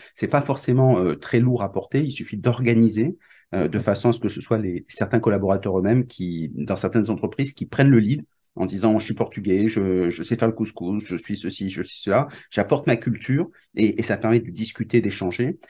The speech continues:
et de, bah, de, de, déjà de bien manger, <laughs> puis ensuite d'avoir, euh, de bonnes relations dans, dans l'entreprise. Mais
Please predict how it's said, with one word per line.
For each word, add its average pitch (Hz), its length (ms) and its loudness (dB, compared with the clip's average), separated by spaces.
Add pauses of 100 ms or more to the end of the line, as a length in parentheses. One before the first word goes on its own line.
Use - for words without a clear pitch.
(160)
et 101 140 -2
de, 95 380 2
bah, 80 120 -4
de, - 120 -14
de, - 160 -8
déjà 95 260 -2
de 85 60 -6
bien 90 120 -2
manger, 78 280 -2
<laughs> 117 60 -10
puis - 140 2
ensuite 104 240 -2
d'avoir, 92 320 0
euh, 87 160 -2 (240)
de 104 80 0
bonnes 135 220 8
relations 123 560 4
dans, 90 340 0
dans 82 60 -6
l'entreprise. 110 480 -4 (280)
Mais 123 220 2